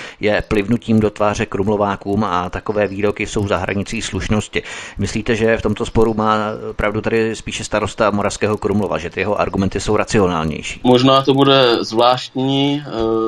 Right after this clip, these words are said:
Speaker 2: stává se to
Speaker 1: Jedna
Speaker 2: maximálně
Speaker 1: věc,
Speaker 2: třikrát za
Speaker 1: K S Č M bude
Speaker 2: deset
Speaker 1: souhlasit
Speaker 2: let,
Speaker 1: s top nula devět.
Speaker 2: ale souhlasím s panem starostou za top nula, s-, tento, v tomto případě souhlasím s panem starostou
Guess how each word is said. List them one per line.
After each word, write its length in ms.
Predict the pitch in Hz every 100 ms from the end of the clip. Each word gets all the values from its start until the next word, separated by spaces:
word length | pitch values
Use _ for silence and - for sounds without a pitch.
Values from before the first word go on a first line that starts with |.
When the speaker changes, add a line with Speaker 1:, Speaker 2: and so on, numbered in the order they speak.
| 113
Speaker 2:
stává 520 | - - 120 123 123
se 160 | 120 131
to 180 | - 123 117
Speaker 1:
Jedna 200 | 120 139
Speaker 2:
maximálně 300 | 139 143 139
Speaker 1:
věc, 120 | -
Speaker 2:
třikrát 420 | - 151 151 147
za 60 | 139
Speaker 1:
K 40 |
S 80 | 139
Č 80 | 147
M 80 | 131
bude 100 | 139
Speaker 2:
deset 60 |
Speaker 1:
souhlasit 300 | 135 127 135
Speaker 2:
let, 60 | 127
Speaker 1:
s 40 |
top 200 | 120 123
nula 140 | 131 123
devět. 240 | 113 85
Speaker 2:
ale 80 | -
souhlasím 760 | - 139 139 139 - 147 143 139
s 140 | - -
panem 260 | 127 135
starostou 600 | 127 - 120 123 - 123
za 140 | 123 123
top 220 | - 117
nula, 200 | 117 120 - 104
s-, 220 | - 104 -
tento, 300 | 120 123 117 -
v 40 | -
tomto 280 | 127 139
případě 400 | 139 139 131 131
souhlasím 460 | 131 120 120 117 123
s 40 |
panem 260 | - 117 117
starostou 480 | - 113 113 -